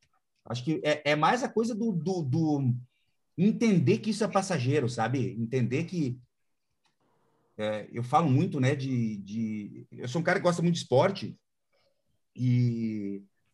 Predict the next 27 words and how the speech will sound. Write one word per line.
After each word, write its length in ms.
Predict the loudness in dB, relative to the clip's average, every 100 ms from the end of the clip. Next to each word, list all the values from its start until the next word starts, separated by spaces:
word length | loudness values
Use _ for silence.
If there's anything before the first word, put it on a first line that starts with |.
| _ _
teve 160 | 2 4
um 40 |
determinado 560 | 2 2 2 2 2 0
ponto 160 | -4
da 60 | -2
minha 160 | -2 -2
vida 180 | -2
que 60 | -2
eu 40 |
era 100 | -4
atleta, 460 | -4 -2 0 -2 -6
eu 40 |
vivia 280 | -8 -6 -6
a 20 |
vida 220 | -4 -6 -6
de 80 |
atleta, 460 | -8 -6 -6 -6 -10
cara. 200 | -12 -12
Eu, 120 | -12 -14 _ _ _ _
porra, 320 | -6 -6 -8 -16 _ -8
levantava 340 | -6 -4 -4
cedo, 320 | 0 0 0
treinava, 420 | 0 2 2 2
comia 240 | 2 0 0
direito 360 | 0 -2 -4
e 40 | -2
tal. 360 | 0 0 -4